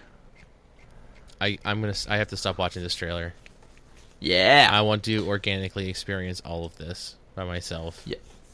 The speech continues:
Speaker 2: Mm-hmm.
Speaker 1: Oh, Mario
Speaker 2: Mm-hmm.
Speaker 1: wear a visor? Ten out of ten.
Speaker 2: Does the
Speaker 1: Um,
Speaker 2: game come out?
Speaker 1: you love Destiny two, huh?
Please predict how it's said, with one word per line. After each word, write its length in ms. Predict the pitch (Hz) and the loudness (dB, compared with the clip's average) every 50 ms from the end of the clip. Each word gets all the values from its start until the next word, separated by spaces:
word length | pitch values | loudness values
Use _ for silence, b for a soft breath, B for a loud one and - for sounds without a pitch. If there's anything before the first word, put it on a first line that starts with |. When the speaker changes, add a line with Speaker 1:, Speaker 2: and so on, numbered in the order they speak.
| - - - - | -20 -20 -8 -2
Speaker 2:
Mm-hmm. 380 | 117 117 113 110 117 127 143 160 180 - - - - - - - - - - - - b b b b b b - | -2 0 0 2 2 4 4 2 2 -2 -8 -20 -20 -20 -20 -20 -20 -20 -20 -20 -20 b b b b b b -6
Speaker 1:
Oh, 80 | - 104 | 0 2
Mario 200 | 104 101 113 120 | 2 4 4 4
Speaker 2:
Mm-hmm. 100 | 127 139 | 4 4
Speaker 1:
wear 100 | 113 104 | 4 2
a 60 | 92 92 | 0 -2
visor? 560 | - 92 85 85 92 98 113 131 147 156 160 | -4 -6 -4 -4 -4 -4 -4 -4 -4 -6 -6
Ten 240 | - - 110 98 95 | -8 -8 -8 -8 -8
out 80 | 90 | -8
of 60 | 90 | -10
ten. 320 | - 92 90 87 87 90 90 - - - - - - - - - - - - - - - - - - - - - - - - - b b b b b b b b b b b b - - - - - - | -10 -10 -8 -8 -10 -12 -14 -16 -20 -20 -20 -20 -20 -20 -20 -20 -20 -20 -20 -20 -20 -20 -20 -20 -20 -20 -20 -20 -20 -20 -20 -20 b b b b b b b b b b b b -20 -20 -20 -20 -12 -4
Speaker 2:
Does 220 | 120 120 120 117 147 | 0 2 4 4 4
the 60 | 160 | 4
Speaker 1:
Um, 40 | 156 | 4
Speaker 2:
game 160 | 170 170 165 | 4 4 2
come 180 | - 170 160 165 | 2 2 2 4
out? 240 | 165 170 165 - | 4 2 2 0
Speaker 1:
you 180 | - 123 143 180 | -2 -2 -2 -2
love 200 | 254 339 294 160 | 0 0 -2 0
Destiny 380 | - 110 101 98 - - 104 101 | 2 0 0 0 0 -4 -4 -6
two, 260 | - - 175 214 117 | -4 -4 -4 -4 -2
huh? 200 | 92 90 101 143 | -4 -4 -4 -6